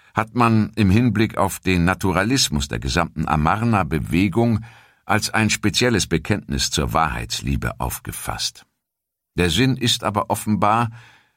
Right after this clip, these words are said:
„der die wahre Lehre besitzt“. So hat also Echnaton sogleich wieder eine neue Orthodoxie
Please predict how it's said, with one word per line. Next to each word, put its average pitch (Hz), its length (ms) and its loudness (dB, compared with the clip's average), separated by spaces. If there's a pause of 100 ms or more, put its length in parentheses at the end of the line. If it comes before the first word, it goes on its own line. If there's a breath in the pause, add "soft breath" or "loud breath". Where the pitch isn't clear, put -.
(180 loud breath)
„der 123 200 4
die 107 260 2
wahre 117 380 4
Lehre 104 480 2
besitzt“. - 760 -10 (520)
So 117 200 2
hat 156 240 -2
also 113 260 0
Echnaton 113 600 0
sogleich 107 560 0
wieder 110 300 4
eine 87 240 2
neue 87 600 4
Orthodoxie 73 1000 -2